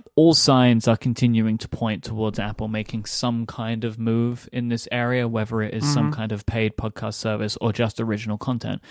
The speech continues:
Speaker 1: We've spoken about it over the last few months of, like, first there being rumors, now Apple's making hires. Um, this could be a big part of that, and having their podcasts available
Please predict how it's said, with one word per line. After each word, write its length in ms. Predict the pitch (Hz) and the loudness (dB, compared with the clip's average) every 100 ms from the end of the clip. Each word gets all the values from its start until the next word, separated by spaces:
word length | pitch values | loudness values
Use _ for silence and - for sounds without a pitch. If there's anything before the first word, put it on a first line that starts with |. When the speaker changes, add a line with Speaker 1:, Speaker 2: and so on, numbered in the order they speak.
| - - - | -20 -20 -4
Speaker 1:
We've 80 | 123 | -2
spoken 320 | - 120 - | 2 2 2
about 260 | 113 113 113 | 2 4 4
it 180 | 113 - - | 2 -2 0
over 180 | 117 113 | 0 2
the 80 | 113 | 2
last 260 | 110 110 | 2 0
few 140 | - 113 | 0 2
months 340 | 123 120 - | 4 2 -2
of, 220 | 104 - | -6 -6
like, 220 | - 104 - - _ | -4 -4 -4 -20 _
first 300 | - 110 104 | -2 0 2
there 100 | 123 | 0
being 280 | 110 113 110 | 2 2 2
rumors, 480 | 110 107 107 107 117 | 2 4 4 2 0
now 160 | 107 110 | 0 0
Apple's 320 | 113 - 110 | -2 -2 -2
making 300 | 107 - 104 | -2 -2 -6
hires. 840 | - 113 117 113 101 92 - - - - _ _ - | -4 -4 -2 -2 -2 -4 -6 -10 -12 -20 _ _ -8
Um, 440 | 110 107 104 - | -6 -4 -6 -4
this 220 | - 117 - | 0 0 2
could 260 | 131 110 | 2 4
be 160 | 113 113 | 4 4
a 100 | 104 | 4
big 300 | - 120 - | 2 2 0
part 300 | 127 113 - 123 | 2 2 2 2
of 380 | 123 117 123 | 2 0 0
that, 420 | 123 113 - - - - - _ - | 2 2 -2 -12 -20 -20 -20 _ 0
and 360 | 113 107 107 - _ | 2 2 -2 -8 _
having 600 | - 135 127 127 123 120 110 | -2 2 6 6 6 2 0
their 400 | - 123 123 120 | -10 2 6 6
podcasts 800 | 113 - 127 - 117 113 - - - | 4 0 -2 0 0 0 -2 -8 -4
available 840 | 117 120 127 127 117 107 110 127 | 0 4 6 6 6 6 6 4